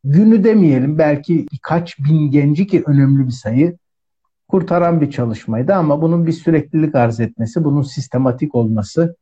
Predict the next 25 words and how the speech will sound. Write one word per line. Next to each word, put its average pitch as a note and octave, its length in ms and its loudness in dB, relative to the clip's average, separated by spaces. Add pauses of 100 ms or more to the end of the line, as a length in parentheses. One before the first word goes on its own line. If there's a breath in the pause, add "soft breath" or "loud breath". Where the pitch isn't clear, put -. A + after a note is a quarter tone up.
(260)
bunun D#3+ 340 2
önündeki C#3+ 540 2
engellerin D3 720 2
kalkması D3 580 -2
gerekiyor. C#3 640 0 (480)
Birkaç F3+ 460 -2
rakam F3 340 0
okuyayım B2+ 300 -2
sana, C3+ 320 -2
biraz C3 320 0
dersimi C3+ 460 0
çalıştım. D#3 640 -4 (640)
Bir - 60 -8
kere E3+ 260 2
iş F#3+ 140 0
gücüne E3 520 2
dahil D3+ 480 0
olmayan D#3+ 640 0 (160)
kadınların C#3+ 680 0
oranı C3 420 0
Türkiye'de C#3 500 -2
yaklaşık C#3 560 -4
yüzde C#3 220 0
altmış C3 420 -6
dokuz. - 360 -8